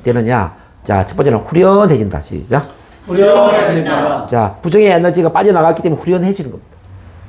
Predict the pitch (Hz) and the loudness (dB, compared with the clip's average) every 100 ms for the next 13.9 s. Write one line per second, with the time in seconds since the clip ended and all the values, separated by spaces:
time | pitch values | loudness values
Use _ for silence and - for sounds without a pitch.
0 | - - - - 151 196 202 143 143 139 | -20 -20 -18 -2 2 4 2 2 0 0
1 | 135 123 117 101 107 160 165 196 190 185 | -4 -4 -6 -6 -4 -2 -2 0 0 2
2 | 196 190 120 87 82 - - 123 139 - | 0 0 -4 -6 -12 -14 -10 -6 -8 -10
3 | - - - 269 170 202 208 202 202 - | -20 -16 -6 -2 2 2 2 2 2 0
4 | - 135 123 131 123 - - - 196 196 | 0 -2 0 2 2 -2 -8 0 2 4
5 | 214 196 175 196 214 190 185 185 185 180 | 4 4 2 2 2 2 2 0 0 -4
6 | 190 196 196 170 196 196 202 190 190 185 | -2 0 0 0 0 2 0 0 -2 -2
7 | 185 - 233 240 220 180 190 190 156 202 | -2 2 2 4 0 0 0 0 2 0
8 | 202 175 185 170 139 180 202 - - - | 0 0 2 2 4 2 0 -8 -18 -2
9 | 180 185 208 190 175 175 165 202 208 214 | -2 0 2 2 2 0 0 2 2 4
10 | 190 185 196 233 254 - - - - - | 2 2 2 2 0 -6 -20 -20 -20 -2
11 | 214 185 131 90 - - - - _ _ | 0 2 0 -6 -10 -20 -20 -20 _ _
12 | 113 131 139 - - 156 190 202 202 196 | -8 -6 -6 -8 -4 2 4 4 4 2
13 | 190 180 - 147 156 127 101 - - | 0 -4 -4 -4 -6 -8 -12 -14 -20